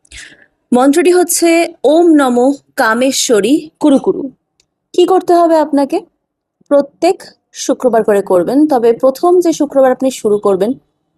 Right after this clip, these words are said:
সেটা থেকে টানা আট দিন, মানে প্রথম শুক্রবার থেকে দ্বিতীয় শুক্রবার, প্রত্যেকটা দিন আপনি করবেন।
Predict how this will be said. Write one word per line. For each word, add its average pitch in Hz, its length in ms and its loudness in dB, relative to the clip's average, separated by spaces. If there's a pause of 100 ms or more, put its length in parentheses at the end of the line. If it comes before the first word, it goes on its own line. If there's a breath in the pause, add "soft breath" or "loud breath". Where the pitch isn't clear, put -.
(120)
সেটা 285 320 0
থেকে 320 380 -2 (520)
টানা 269 480 0 (100)
আট 226 340 -4
দিন, 254 420 -4
মানে 208 200 -6
প্রথম 226 320 0
শুক্রবার 302 400 0
থেকে 302 380 -2
দ্বিতীয় 277 360 0
শুক্রবার, 202 520 -2 (560 loud breath)
প্রত্যেকটা 339 640 -2
দিন 262 260 0
আপনি 226 260 -2
করবেন। 185 400 0